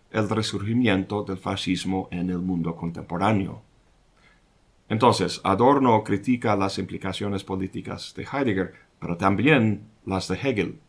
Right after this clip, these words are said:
La verdad es la totalidad, dice Hegel. Adorno dice que la totalidad es lo falso. Nuevamente, fascinante tema que tendrá que tratarse en otro momento.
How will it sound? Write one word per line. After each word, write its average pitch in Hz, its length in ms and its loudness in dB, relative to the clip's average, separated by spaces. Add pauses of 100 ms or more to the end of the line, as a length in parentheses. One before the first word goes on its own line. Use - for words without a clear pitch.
(800)
La 104 180 6
verdad 147 580 6
es 131 200 0
la 117 140 2
totalidad, 98 580 2
dice 95 240 -4
Hegel. 87 420 -8 (600)
Adorno 143 420 6
dice 110 500 2
que 120 100 0
la 104 120 4
totalidad 90 720 -4
es 92 180 -10
lo 90 160 -6
falso. 110 600 -2 (1600)
Nuevamente, 104 680 4
fascinante 110 560 2
tema 101 400 2
que 101 140 -2
tendrá 92 420 -2
que 95 140 -6
tratarse 95 720 -6 (380)
en 120 140 0
otro 95 240 -2
momento. 98 600 -4